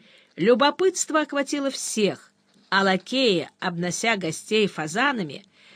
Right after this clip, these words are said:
возлагали предмет всего любопытства на тарелку перед каждым, и каждый мог его лицезреть. После первых же кусков послышались новые возгласы, на этот раз выражавшие восхищение.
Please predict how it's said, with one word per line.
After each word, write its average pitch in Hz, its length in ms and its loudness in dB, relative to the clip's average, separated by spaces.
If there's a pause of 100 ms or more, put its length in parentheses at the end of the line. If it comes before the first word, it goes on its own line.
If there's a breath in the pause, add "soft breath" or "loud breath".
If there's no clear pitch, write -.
(280 soft breath)
возлагали 269 720 0
предмет 285 560 -2
всего 254 420 -2
любопытства 240 960 0 (420 soft breath)
на 202 220 2
тарелку 285 600 2
перед 269 300 0
каждым, 170 840 0
и 196 100 -2
каждый 285 540 0
мог 240 300 -2
его 185 420 0
лицезреть. 170 1000 -4 (600)
После 180 280 -2
первых 185 440 0
же 175 140 -4
кусков 220 520 -2 (360 loud breath)
послышались 220 680 -2
новые 233 380 0
возгласы, 202 720 0 (280 loud breath)
на 175 200 0
этот 311 400 2
раз 277 260 0
выражавшие 180 760 -2
восхищение. 151 1000 -8